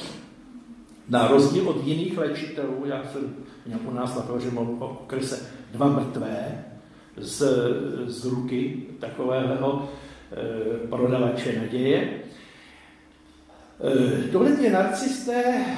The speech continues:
eh, jsou zaujati fantaziemi o vlastním úspěchu a to je prostě neopouští a oni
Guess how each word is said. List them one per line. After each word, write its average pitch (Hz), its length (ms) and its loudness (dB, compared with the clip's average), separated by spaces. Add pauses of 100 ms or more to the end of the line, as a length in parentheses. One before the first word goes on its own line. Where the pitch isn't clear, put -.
(240)
eh, 123 400 -2
jsou 175 260 2
zaujati 226 540 2
fantaziemi 233 1000 0
o 208 80 4
vlastním 196 540 -2
úspěchu 160 600 -4
a 151 40 -4
to 160 100 -2
je 202 80 4
prostě 214 360 0
neopouští 180 1000 -2
a 165 420 -2
oni 160 280 -4